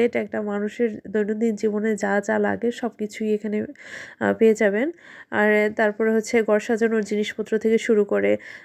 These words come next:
আহ, থালা বাসন, গ্লাস, প্লেট, জগ, হাঁড়ি পাতিল যা আছে everything সব কিছু আপনারা পেয়ে যাবেন।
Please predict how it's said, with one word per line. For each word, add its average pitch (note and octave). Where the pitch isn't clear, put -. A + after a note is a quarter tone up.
আহ, G3
থালা G#3
বাসন, G#3
গ্লাস, G3
প্লেট, G#3
জগ, G3+
হাঁড়ি G#3
পাতিল G#3
যা G3+
আছে G#3
everything A3
সব C4
কিছু A#3+
আপনারা G3
পেয়ে G3
যাবেন। F#3